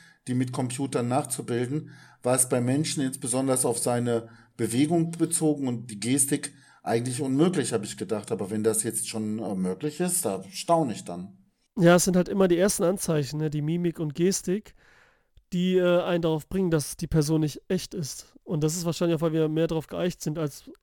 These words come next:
Speaker 2: auf Tiere jetzt zum Beispiel. Oder weil die nicht so einen großen Umfang haben an Bewegung, Gestik, Mimik wie jetzt Menschen, ne? Auf jeden, das ist so das größte Problem. Wenn sie das hinkriegen, ne? Das Aussehen ist gar nicht mehr so schlimm mit den Poren und das alles.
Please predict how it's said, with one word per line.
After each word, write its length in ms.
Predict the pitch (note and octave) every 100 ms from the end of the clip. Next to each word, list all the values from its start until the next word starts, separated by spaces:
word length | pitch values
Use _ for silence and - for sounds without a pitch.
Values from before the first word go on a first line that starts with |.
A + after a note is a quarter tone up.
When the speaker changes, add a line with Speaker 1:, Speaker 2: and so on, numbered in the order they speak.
| -
Speaker 2:
auf 200 | D3+ -
Tiere 360 | - F#3 D3+
jetzt 220 | C#3+ C#3+
zum 120 | - D3
Beispiel. 300 | C#3+ - G3
Oder 160 | D#3+
weil 100 | D#3
die 120 | D3+
nicht 120 | D#3 C#3+
so 100 | D#3
einen 100 | D3
großen 260 | D3+ F#3+
Umfang 360 | G3+ D#3+ D#3+ D3
haben 360 | D3 C#3+ C#3+ - - - -
an 160 | - D#3
Bewegung, 420 | D3 D3+ D3 D3
Gestik, 320 | C#3+ C#3 F3+
Mimik 300 | F3+ D#3 D3+
wie 60 | C#3+
jetzt 180 | C#3 D3
Menschen, 380 | C#3+ C#3 - D3+
ne? 140 | F#3+
Auf 260 | - D#3+ C#3+
jeden, 220 | E3+ F3+ - - - _
das 140 | - A3+
ist 140 | C4
so 120 | A#3+
das 160 | G#3+ G#3
größte 280 | G#3+ F#3+ E3+
Problem. 360 | F#3+ F#3 F#3
Wenn 80 | D3+
sie 80 | D3+
das 200 | G#3+ A#3+
hinkriegen, 480 | C4 C#4 - C#3+ C#3+
ne? 80 | D#3+
Das 120 | -
Aussehen 340 | A3 B3+ D4
ist 140 | A#3 -
gar 140 | A3
nicht 100 | D3+
mehr 120 | D3+
so 100 | C#3+
schlimm 260 | - F3 D3+
mit 120 | D3
den 120 | D3+
Poren 520 | - F3+ E3+ E3 D#3+
und 120 | D3+ D3+
das 120 | -
alles. 360 | E3 D#3+ D3+